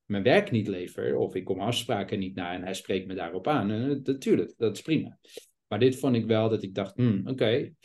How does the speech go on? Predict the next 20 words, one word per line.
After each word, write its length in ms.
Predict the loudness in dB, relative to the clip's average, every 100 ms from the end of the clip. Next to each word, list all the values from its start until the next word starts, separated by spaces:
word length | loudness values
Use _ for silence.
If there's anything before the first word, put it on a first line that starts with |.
| -20 _ _ _
Ehm, 760 | -6 -2 0 -2 -2 -4 -4 -6 -10 -12
eh, 200 | -10 -10 -2
en 180 | 0
uiteindelijk, 800 | 2 0 2 4 6 6 2 0 -8 -8
ik, 200 | -8 -8 _ _ _ _ _ _
ik 240 | -4 0
blijf 260 | 0 0 2
nooit 240 | 0 2
zo 180 | 2 2
lang 300 | 2 0 -2
hangen 500 | -2 -2 -2 -4 -4
in, 400 | -4 -2 -4 -6
in, 480 | -6 -4 -4 -6 -10
eh, 640 | -12 -12 -12 -12 -14 -16
mindere 520 | -12 0 4 4 2 0
interacties 640 | 0 -2 -4 -6 -8 -6
met 180 | -8 -6
mensen. 380 | -8 -8 -10 -10
Maar 100 | -6
goed, 260 | -6 -8